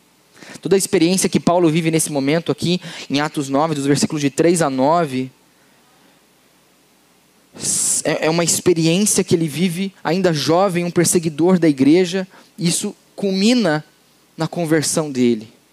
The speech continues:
E é uma experiência primordial para o crescimento dele, né? Veja o que tá lá no versículo oito.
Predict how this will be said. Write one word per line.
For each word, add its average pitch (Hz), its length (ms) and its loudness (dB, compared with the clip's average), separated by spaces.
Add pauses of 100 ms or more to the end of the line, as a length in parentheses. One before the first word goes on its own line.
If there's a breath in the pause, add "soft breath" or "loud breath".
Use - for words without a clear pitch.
(720 soft breath)
E 139 120 0
é 185 40 2
uma 190 140 0
experiência 185 540 0
primordial 185 800 2
para 185 140 -2
o 175 40 -2
crescimento 202 680 0
dele, 123 300 -2 (200)
né? 165 280 -4 (280 loud breath)
Veja 180 200 2
o 190 40 -2
que - 80 -18
tá 180 80 -2
lá 175 80 2
no 180 100 0
versículo 170 460 -2
oito. 175 440 0